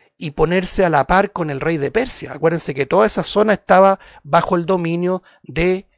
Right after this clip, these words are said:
Artajerjes. Entonces vemos nosotros la intención maléfica de calumnia que ciertamente provienen del padre de la mentira y de la calumnia, que es Satanás. Por eso que de alguna manera vamos viendo elementos que ocurren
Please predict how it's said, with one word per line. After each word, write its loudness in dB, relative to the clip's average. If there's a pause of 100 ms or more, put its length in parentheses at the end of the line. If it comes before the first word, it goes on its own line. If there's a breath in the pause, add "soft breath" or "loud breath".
(120)
Artajerjes. -4 (440)
Entonces -6 (160)
vemos 2
nosotros -2 (240 soft breath)
la -2
intención 2
maléfica -4 (440 soft breath)
de -2
calumnia 4 (200 soft breath)
que -6
ciertamente -2
provienen 0
del -6
padre 4
de 0
la 2
mentira -4
y 4
de 2
la 0
calumnia, -2 (220 soft breath)
que -2
es -2
Satanás. -6 (1160)
Por -2
eso 0
que 6
de 4
alguna 2
manera 0
vamos -4
viendo 2
elementos -4
que -10
ocurren -2